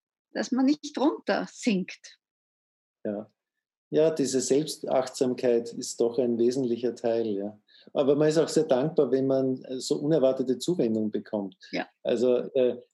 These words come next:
Speaker 2: in dieser Krisenzeit jetzt, wo auch die Heimwerkermärkte zu waren, habe ich einen, einen, äh,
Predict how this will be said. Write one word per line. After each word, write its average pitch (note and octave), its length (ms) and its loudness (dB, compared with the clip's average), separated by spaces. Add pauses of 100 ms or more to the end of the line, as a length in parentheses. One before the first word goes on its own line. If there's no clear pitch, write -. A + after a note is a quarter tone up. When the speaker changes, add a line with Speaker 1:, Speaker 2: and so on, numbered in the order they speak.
(160)
Speaker 2:
in C3+ 160 -2
dieser C3 240 2
Krisenzeit C#3+ 680 2
jetzt, C#3 320 0
wo C3+ 340 2
auch B2+ 200 -2
die A#2+ 180 -2
Heimwerkermärkte B2 880 2
zu D#3 240 -2
waren, B2+ 400 2 (340)
habe B2+ 160 2
ich C3 120 0
einen, C3 340 0
einen, B2 400 0
äh, A2+ 680 2